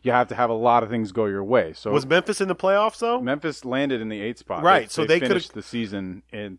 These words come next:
Speaker 1: thirty-two and thirty-three, one game back from five hundred,
Speaker 2: Mm-hmm.
Speaker 1: uh, at, man, at sixty-five games, which is solid, but much better, I think, than we expect them to do this
Speaker 2: Mm-hmm.
Speaker 1: year. So
Speaker 2: because of Ja too. Ja
Speaker 1: well,
Speaker 2: was a
Speaker 1: be-, yeah,
Speaker 2: major point of
Speaker 1: absolutely.
Speaker 2: that.
Speaker 1: It was, it was a main point of that for sure.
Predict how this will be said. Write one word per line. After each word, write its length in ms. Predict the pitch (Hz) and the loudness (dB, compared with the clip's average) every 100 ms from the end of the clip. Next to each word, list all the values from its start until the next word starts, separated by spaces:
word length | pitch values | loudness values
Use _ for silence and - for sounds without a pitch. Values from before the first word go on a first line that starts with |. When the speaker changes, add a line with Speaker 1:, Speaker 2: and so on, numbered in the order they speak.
| - | -2
Speaker 1:
thirty-two 460 | 113 113 - 120 | -2 -2 -8 -8
and 120 | 113 104 | -6 -4
thirty-three, 480 | 107 117 - 104 | -4 -4 -8 -10
one 260 | 98 107 110 | -6 -4 -4
game 220 | 107 110 | -4 -4
back 240 | 101 98 - | -2 -4 -6
from 140 | 98 | -10
five 240 | 95 95 | -4 -4
hundred, 300 | 90 127 120 | -4 -4 -2
Speaker 2:
Mm-hmm. 600 | 117 117 120 _ _ _ 104 | -4 -6 -10 _ _ _ -2
Speaker 1:
uh, 200 | 101 92 | -2 0
at, 220 | 104 98 | -4 -4
man, 180 | 110 98 | -6 -6
at 160 | 95 | -8
sixty-five 560 | - 113 - 101 98 92 | -8 -10 -10 -6 -4 -4
games, 380 | 110 117 113 110 | -6 -6 -8 -10
which 180 | 104 101 | -12 -12
is 140 | 95 | -14
solid, 460 | - - 127 113 104 | -16 -4 2 2 0
but 260 | 123 143 | 0 2
much 280 | 135 135 - | 6 4 4
better, 280 | 131 120 113 | 4 6 4
I 100 | 104 | 2
think, 200 | 117 107 | -2 -6
than 100 | 104 | -6
we 120 | 110 | -4
expect 360 | 101 - 107 - | -4 -2 -4 -4
them 180 | 101 | -8
to 80 | 98 | -8
do 260 | 95 98 90 | -6 -6 -6
this 100 | 120 | -10
Speaker 2:
Mm-hmm. 60 | 101 | -10
Speaker 1:
year. 160 | - - | -12 -8
So 320 | - 98 90 | -2 -2 -2
Speaker 2:
because 280 | 139 135 143 | -6 -2 -2
of 180 | 117 104 | -2 -10
Ja 200 | 92 90 | -10 -12
too. 320 | - 104 76 _ | -12 -14 -16 _
Ja 140 | 113 | 0
Speaker 1:
well, 80 | 139 | 2
Speaker 2:
was 120 | 120 | 4
a 60 | 127 | 4
Speaker 1:
be-, 80 | 147 | 4
yeah, 80 | |
Speaker 2:
major 20 | 175 | 6
point 60 | |
of 60 | 98 | 4
Speaker 1:
absolutely. 380 | 123 104 175 90 | 0 -2 -4 -4
Speaker 2:
that. 40 | |
Speaker 1:
It 40 | 98 | -10
was, 120 | 101 | -8
it 60 | |
was 120 | 104 101 | -8 -6
a 60 | |
main 300 | 98 139 135 | -2 -2 -2
point 220 | 104 82 | -6 -12
of 40 | 80 | -12
that 140 | 76 | -14
for 100 | - | -14
sure. 240 | 92 123 | -4 -4